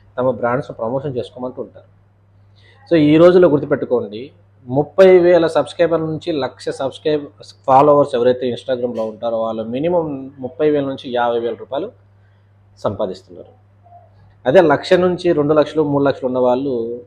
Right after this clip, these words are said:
తక్కువ, తక్కువగా యాభై వేల నుంచి రెండు లక్షల మధ్యలో సంపాదిస్తున్నారు. అదే ఇంకా వన్ మిలియన్, టూ మిలియన్స్ ఉన్న వాళ్ళకి చెప్పాలంటే మినిమం ఎనిమిది లక్షల నుంచి పదిహేను లక్షల మధ్యలో, ఇరవై లక్షల మధ్యలో డబ్బులు సంపాదిస్తున్నారు. ఎందుకు టైం వేస్ట్ చేసుకోవాలి సోషల్ మీడియాలో?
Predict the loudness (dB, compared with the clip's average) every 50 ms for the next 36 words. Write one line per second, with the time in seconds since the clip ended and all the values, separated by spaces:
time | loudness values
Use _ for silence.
0 | _ _ -10 -10 -10 -6 -2 -2 -2 0 -2 -6 -4 -4 -4 -4 -2 -4 -6 -6
1 | -6 -4 0 0 2 2 0 -2 -2 -2 -4 -4 -4 -8 -8 -6 -8 -6 -6 -6
2 | -6 -4 -6 -6 -6 -8 -16 -18 -16 -10 -10 -10 -10 -12 -20 -18 -18 -18 -20 _
3 | _ _ _ _ _ _ _ _ _ _ _ _ _ _ _ _ _ _ _ _
4 | _ _ _ _ _ -4 0 4 4 4 4 6 4 6 6 6 4 4 4 2
5 | 2 4 4 2 2 2 -2 -2 0 0 0 0 0 -2 -4 -6 -6 -8 -6 -4
6 | -2 -2 -2 -2 -4 -4 -8 -8 -6 -6 -6 -6 -6 -6 -4 -4 -4 -6 -10 -12
7 | -10 -10 -10 -10 -10 -14 -14 -14 -10 -10 -8 -6 -4 -4 -4 -6 -8 -16 -18 -20
8 | -20 -20 -20 -20 -12 _ -8 -8 -8 -8 -10 -10 -10 -12 -12 -16 -20 -18 -16 -16
9 | -14 -12 -10 -10 -8 -8 -8 -10 -10 -12 -14 _ -20 -20 -20 -20 -16 -16 -16 -16
10 | _ _ _ _ _ _ _ _ _ _ _ -12 -12 -10 -10 -12 -12 -12 -14 -16
11 | -18 -20 -20 -20 _ _ _ _ _ _ _ _ _ _ _ _ _ _ _ _
12 | _ _ _ _ _ _ _ _ _ _ _ _ -2 0 0 0 -2 -4 -4 -6
13 | -8 -8 -10 -16 _ _ _ _ -4 -2 -2 -2 -4 -6 -6 -6 -12 -14 -12 -14
14 | -14 -14 -14 -18 -18 -18 -20 -20 -18 -18 -16 -18 -18